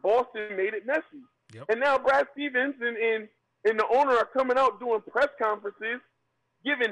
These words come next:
Speaker 1: half information and half truth and talking about they mad that people are just, you know, throwing out people na-, well, they're throwing out people names because you put them in that position.
Speaker 2: Yes, yes.
Speaker 1: Boston is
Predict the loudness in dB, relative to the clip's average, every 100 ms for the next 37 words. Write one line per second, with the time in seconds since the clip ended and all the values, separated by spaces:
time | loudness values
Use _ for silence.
0 | 0 2 4 2 2 0 0 0 -2 -4
1 | -4 -2 2 0 0 0 -2 -2 0 0
2 | 2 2 2 0 -20 _ 2 2 2 2
3 | 4 4 2 0 -6 -2 0 0 -2 _
4 | 0 0 0 -6 -6 _ _ -4 2 4
5 | 4 0 _ _ 2 4 6 6 4 2
6 | -4 -4 -4 -2 2 2 2 2 2 2
7 | 0 -2 -4 -4 -2 0 -2 _ _ -12
8 | -6 -8 -6 0 0 0 -4 -4 -4 -8
9 | -4 -4 -4 -6 -4 -4 -4 -10 -10 -18
10 | -18 -18 -20 -20 -20 -20 -20 -10 0 0
11 | 0 -2 -4 -4